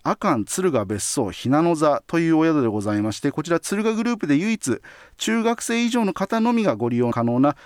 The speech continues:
大人のくつろぎをご提供している空間でございまして、二十五部屋すべてがスイートルーム、露天風呂付きとなっております。こちらでございますが、お食事でございますが、すべて和食懐石と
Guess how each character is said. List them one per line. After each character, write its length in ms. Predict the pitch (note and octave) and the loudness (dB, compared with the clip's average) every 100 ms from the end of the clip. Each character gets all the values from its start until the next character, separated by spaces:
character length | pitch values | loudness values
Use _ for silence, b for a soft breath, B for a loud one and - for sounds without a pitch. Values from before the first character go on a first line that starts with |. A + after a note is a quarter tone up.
| B | B
大 100 | G#2 | -6
人 240 | - F#3+ F#3+ | -2 0 2
の 160 | F#3+ - | 0 -2
く 100 | - | -4
つ 140 | D#3+ | 0
ろ 100 | D#3+ | 0
ぎ 180 | D#3+ D#3+ | 2 2
を 160 | E3 - | 0 -2
ご 120 | A2+ | -6
提 160 | A#2 G#2 | -4 -4
供 140 | G2+ | -4
し 60 | F#2 | -4
て 100 | G#2 | -4
い 60 | G2 | -4
る 200 | G2 - | -4 -6
空 140 | A2 | -6
間 160 | G2 F#2 | -4 -4
で 80 | F2+ | -6
ご 100 | F2+ | -6
ざ 180 | F#2 | -6
い 60 | F2+ | -4
ま 100 | A2 | -4
し 60 | - | -2
て、 200 | D#3+ - B B | -4 -4 B B
二 120 | B2 D3 | 0 2
十 180 | B2 | 2
五 140 | A2 C3 | 0 0
部 80 | B2+ | -2
屋 160 | F#2+ | -2
す 180 | - F3 | -2 -2
べ 100 | E3+ | 0
て 140 | D#3+ | 0
が 100 | D3 | 0
ス 220 | C#3+ - A2 | -2 -4 -4
イ 80 | |
ー 40 | C3 | 0
ト 140 | C#3 | 2
ル 140 | C3+ A#2 | 2 2
ー 20 | |
ム、 140 | F#2 | 0
露 120 | F2+ | -6
天 200 | F#2+ C3+ | 0 2
風 80 | C3 | 2
呂 80 | C3 | 0
付 140 | - | -2
き 20 | - | -4
と 80 | |
な 140 | F#3+ C3 | -2 -2
っ 20 | |
て 100 | - | -4
お 60 | F2 | -4
り 80 | |
ま 100 | F#2+ | -4
す。 160 | F#2+ - B B B B - | -6 -10 B B B B -8
こ 100 | D3 | -4
ち 100 | E3 | 0
ら 120 | E3+ | 2
で 80 | E3+ | 2
ご 160 | F3 | 2
ざ 180 | E3+ F3+ | 2 0
い 80 | F#3 | 0
ま 100 | G3 | -2
す 180 | - D3 | -2 0
が、 200 | D#3 B2+ B B - | 0 -2 B B -8
お 100 | B2 | -4
食 240 | D#3 C#3+ | -2 -2
事 80 | C#3 | 2
で 80 | D3+ | 2
ご 140 | C#3 | 4
ざ 160 | C3+ C#3+ | 4 4
い 60 | |
ま 120 | D3 | 4
す 100 | C#3+ | 2
が、 80 | A#2+ | -2
す 140 | - F#3+ | -2 0
べ 100 | F#3+ | 0
て 140 | A#2+ | 0
和 160 | G#2 A#2+ | 0 -2
食 220 | D#3+ F#3+ | -4 -6
懐 240 | - G#3 | -4 -2
石 240 | G3+ D3+ - | -2 -4 -4
と 200 | F#2+ | -6